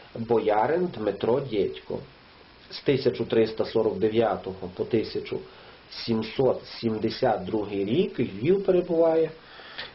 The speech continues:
у складі Польщі. У тисяча триста шістдесят, п'ятдесят шостому році Львів отримує магдебурзьке право,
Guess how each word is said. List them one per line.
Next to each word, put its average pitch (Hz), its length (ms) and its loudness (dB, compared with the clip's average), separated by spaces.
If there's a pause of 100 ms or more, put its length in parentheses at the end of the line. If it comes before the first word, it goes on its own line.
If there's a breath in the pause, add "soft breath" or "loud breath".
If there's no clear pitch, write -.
у 113 120 -2
складі 113 560 0
Польщі. - 680 -8 (1000 loud breath)
У 160 120 4
тисяча 208 560 2
триста 156 600 2
шістдесят, 120 840 0 (100)
п'ятдесят 135 500 2
шостому 120 580 2
році 190 400 2
Львів 131 360 2
отримує 196 540 6
магдебурзьке 117 760 0
право, 82 360 -4